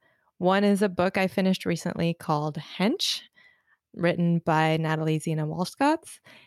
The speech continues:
And I love it because it features a protagonist who is a spreadsheet and data science maven and is taking on superheroes. Another thing, uh, I've been really intrigued by recently that's also a book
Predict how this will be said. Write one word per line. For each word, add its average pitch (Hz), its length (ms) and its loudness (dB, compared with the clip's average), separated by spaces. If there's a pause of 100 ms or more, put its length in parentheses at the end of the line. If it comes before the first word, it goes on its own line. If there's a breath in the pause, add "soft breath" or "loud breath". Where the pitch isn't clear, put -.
(240 loud breath)
And 165 540 2
I 185 160 2
love 185 160 2
it 180 120 0
because 170 280 2
it 170 160 -2
features 175 600 0
a 165 200 2
protagonist 170 800 0
who 165 580 0
is 180 180 0
a 180 60 4
spreadsheet 196 800 0
and 175 160 2
data 170 260 2
science 160 400 -2
maven 156 560 0
and 160 160 2
is 160 140 0
taking 156 420 -2
on 156 280 0
superheroes. - 1000 -2 (1200 loud breath)
Another 214 380 4
thing, 196 420 4
uh, 165 320 2
I've 165 100 0
been 180 160 2
really 180 240 4
intrigued 175 560 0
by 165 200 0
recently 160 440 -2
that's 156 220 -4
also 190 320 0
a 175 80 2
book 160 300 0